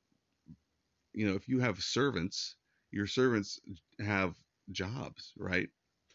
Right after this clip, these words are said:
If I had a servant, the, the servant's job is to do what I ask them to do in order to serve me or to serve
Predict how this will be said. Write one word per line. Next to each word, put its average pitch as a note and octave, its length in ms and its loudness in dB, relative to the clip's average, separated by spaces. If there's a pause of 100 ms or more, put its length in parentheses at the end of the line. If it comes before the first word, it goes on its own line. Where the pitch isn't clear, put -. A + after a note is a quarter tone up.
(220)
If G#2 100 -4
I B2+ 120 4
had A2+ 120 6
a F#2+ 80 4
servant, B2 460 2 (260)
the, G2 160 -6 (120)
the F#2+ 120 -2
servant's A2+ 420 0
job A2+ 240 2
is G2 100 -4
to F#2 100 -8
do E2 340 0 (720)
what G2+ 140 0
I F#2+ 40 2
ask F2+ 280 -2
them D#2+ 160 -2
to - 100 -6
do D#2 240 -4 (220)
in F2 80 -4
order E2 240 -4
to D#2+ 140 -8
serve D#2+ 420 -6 (720)
me A#2 420 -6 (540)
or F#2 140 -2
to F2 80 -4
serve F2+ 460 -4